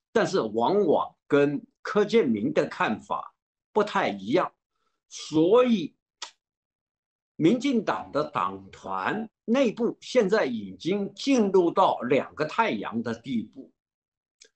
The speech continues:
在这种情况之下，赖清德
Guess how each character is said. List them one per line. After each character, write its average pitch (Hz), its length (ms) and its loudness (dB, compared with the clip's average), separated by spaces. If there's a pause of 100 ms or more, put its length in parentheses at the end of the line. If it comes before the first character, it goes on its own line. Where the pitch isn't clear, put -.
(200)
在 269 180 2
这 294 180 -2
种 190 180 2
情 151 220 -4
况 170 220 -2
之 151 120 -6
下， 156 260 -4 (1600)
赖 233 220 0
清 233 300 -2
德 139 340 0